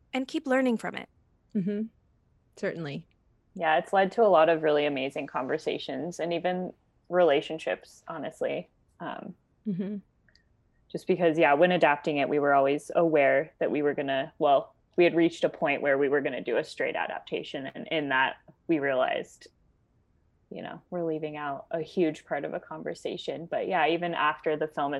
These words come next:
Speaker 3: was finished, it still led to really, uh, broadening conversations in perspective. And yeah, it does
Speaker 2: Mm-hmm.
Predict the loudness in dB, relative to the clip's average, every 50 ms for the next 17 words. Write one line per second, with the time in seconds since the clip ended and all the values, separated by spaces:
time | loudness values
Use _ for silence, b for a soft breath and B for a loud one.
0 | -6 -6 -4 -4 -4 -4 -6 -8 -6 -6 -6 -8 -10 -14 -20 -20 -20 -20 _ _
1 | _ _ _ _ _ _ -4 -4 -4 -4 -8 -4 0 2 4 4 4 4 2 0
2 | -4 -8 -6 -2 -2 -2 -2 -2 -4 -8 -12 _ -6 -4 -4 -4 -4 -6 -10 -18
3 | _ _ _ _ -20 -18 -18 -16 -18 -18 -20 _ _ _ _ _ _ _ _ _
4 | _ _ _ _ _ _ _ _ _ _ _ _ _ _ _ _ _ _ _ _
5 | _ _ _ _ _ _ _ _ _ _ _ _ _ _ _ _ _ _ _ _
6 | _ _ _ _ _ _ _ _ _ _ _ -20 -20 _ _ _ -6 -2 2 4
7 | 6 6 4 4 2 -2 -4 -4 -4 -4 -4 -6 -10 -12 -16 _ _ _ -10 -6
8 | -6 -4 -2 -4 -4 -6 -6 -10 -10 -10 -10 -10 -10 -10 -10 -10 -12 -14 -16 _
9 | _ _ _ -16 -14 -14 -12 -10 -10 -12 -10 -10 -12 -12 -10 _ -12 -12 -10 -10
10 | -12 -12 -12 -12 -12 -14 -16 _ _ _ _ _ _ _ _ _ _ -6 -6 -6
11 | -6 -6 -10 _ -16 -10 -4 -4 -4 -4 -4